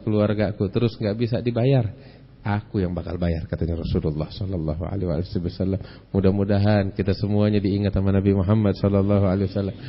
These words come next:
Wah, terus seperti Kiai Syukur Ya'qub bilang, ya, bukan, ini para keluarga Rasulullah, dijadiin keluarga Rasulullah bukan pesenan. Bukan pesenan, mereka dari lahir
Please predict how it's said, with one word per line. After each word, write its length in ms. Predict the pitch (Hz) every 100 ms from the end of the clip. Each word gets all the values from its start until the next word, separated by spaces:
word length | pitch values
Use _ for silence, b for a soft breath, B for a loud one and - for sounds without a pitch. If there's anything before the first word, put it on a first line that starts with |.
| B B
Wah, 80 | 113
terus 240 | 127 127 - -
seperti 400 | - 120 113 120
Kiai 240 | 110 117
Syukur 240 | 113 113 113
Ya'qub 280 | 104 113 113
bilang, 280 | 117 101 92 B B B B -
ya, 240 | - 117 - - - 113
bukan, 560 | 113 123 123 117 147
ini 160 | 127 120
para 240 | 113 107
keluarga 480 | 110 110 113 113 113
Rasulullah, 560 | - 113 113 123 110 -
dijadiin 480 | - 107 110 110 117
keluarga 400 | 117 113 113 113
Rasulullah 400 | 113 117 123 139
bukan 240 | 131 123 120
pesenan. 480 | 131 190 220 139 160 - B B B B B
Bukan 380 | - 127 123 143 139
pesenan, 360 | 139 156 180
mereka 480 | 143 139 180 170 -
dari 240 | 135 135
lahir 360 | 143 135 143 156